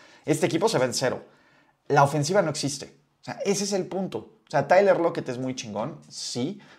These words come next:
pero Tyler Lockett también comete errores. D K Metcalf funciona así, pero Gino no te da nada. El juego terrestre no está funcionando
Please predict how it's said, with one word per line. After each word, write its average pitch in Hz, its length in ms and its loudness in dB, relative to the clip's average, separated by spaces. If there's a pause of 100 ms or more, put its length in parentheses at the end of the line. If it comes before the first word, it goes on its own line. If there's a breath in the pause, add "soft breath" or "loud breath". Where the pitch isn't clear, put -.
(120)
pero 127 160 -2
Tyler 175 320 8
Lockett 151 280 4
también 110 280 -6
comete 113 500 -4
errores. 143 380 2
D 175 100 -2
K 208 160 0
Metcalf 190 340 -4
funciona 170 300 -8
así, 180 240 -6
pero 156 260 -4
Gino 180 300 -2
no 180 160 -4
te 185 140 -6
da 165 100 -4
nada. 175 300 -2
El 131 100 -4
juego 180 240 -6
terrestre 160 420 -2
no 147 80 -6
está 151 180 -8
funcionando 147 680 -6